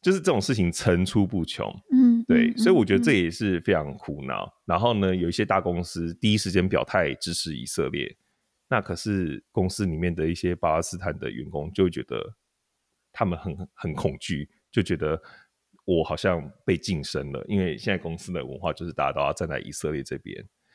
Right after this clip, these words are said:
Speaker 1: 然后呢，反之就是如果这个公司他不讲话，或者是他同情巴勒斯坦人，那以色列就会觉得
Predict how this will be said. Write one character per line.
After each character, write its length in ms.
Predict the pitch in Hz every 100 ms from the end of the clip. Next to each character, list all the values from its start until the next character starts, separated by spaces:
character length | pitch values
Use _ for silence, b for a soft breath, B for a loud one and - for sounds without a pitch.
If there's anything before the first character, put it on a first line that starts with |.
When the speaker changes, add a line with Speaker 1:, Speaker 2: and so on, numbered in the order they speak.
| _ _
Speaker 1:
然 140 | - 76
后 160 | 95
呢， 280 | 85 80 78 - b
反 260 | _ - 80
之 320 | 78 113 104
就 140 | 110 107
是 140 | 98
如 100 | 92
果 300 | 90 62 57 _ _ _
这 80 | 92
个 120 | 98
公 180 | 87 90
司 340 | - 80 85 - _
他 140 | -
不 140 | -
讲 180 | - -
话， 160 | - 95 - -
或 160 | - 101
者 60 |
是 220 | 92 98 80
他 380 | - 87 85 92
同 220 | - 92
情 300 | - 82 85
巴 200 | - 78
勒 60 |
斯 140 | 82 -
坦 100 | -
人， 300 | 69 - - _ _ _
那 80 | 123
以 100 | 95
色 200 | - 101
列 100 | 95
就 140 | 95
会 100 | 90
觉 120 | 87
得 160 | 73 69